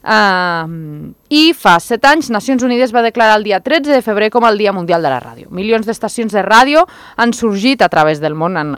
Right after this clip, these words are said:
en aquests anys. L'aparició dels nous mitjans de comunicació, com la televisió en un principi o internet més tard, doncs sempre van situar la ràdio en un segon o inclús en un tercer pla.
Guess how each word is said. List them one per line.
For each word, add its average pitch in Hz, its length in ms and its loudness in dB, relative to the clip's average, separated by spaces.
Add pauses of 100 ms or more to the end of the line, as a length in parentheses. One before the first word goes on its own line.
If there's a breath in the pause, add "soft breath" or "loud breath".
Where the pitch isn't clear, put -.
en 151 100 -10
aquests - 300 -12
anys. 143 180 -18
L'aparició 208 460 0
dels 240 180 2
nous 240 160 0
mitjans 247 300 -2
de 254 40 -2
comunicació, 240 520 -2
com 240 100 0
la 170 80 0
televisió 165 480 -2
en 202 80 -2
un 202 100 -6
principi 247 540 -2
o 202 240 4
internet 233 380 0
més 294 160 -4
tard, 233 240 4 (340 loud breath)
doncs 226 160 -6
sempre 233 300 0
van 226 160 4
situar 202 480 2 (300 loud breath)
la 240 120 6
ràdio 254 420 6
en 233 100 6
un 269 120 4
segon 254 300 4
o 247 60 4
inclús 240 460 -2
en 220 140 2
un 233 160 -4
tercer 208 480 -2
pla. 196 380 0